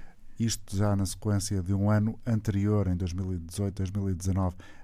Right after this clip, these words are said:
em que a nível internacional, sobretudo nos Estados Unidos, mas também com repercussões em vários pontos do globo,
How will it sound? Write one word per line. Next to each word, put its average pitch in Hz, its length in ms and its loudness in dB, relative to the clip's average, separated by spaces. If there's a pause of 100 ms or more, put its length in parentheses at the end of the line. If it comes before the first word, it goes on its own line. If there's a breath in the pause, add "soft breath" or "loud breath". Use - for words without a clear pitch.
em 104 100 -2
que 104 140 -4
a 101 40 4
nível 95 480 0
internacional, 101 560 -2
sobretudo 87 440 -4
nos 85 80 -2
Estados 90 320 -4
Unidos, 104 240 0
mas 90 160 -2
também 92 260 0
com 90 180 -2
repercussões 87 680 -2
em 92 60 2
vários 95 300 -2
pontos 95 300 -4
do 101 80 0
globo, 104 300 0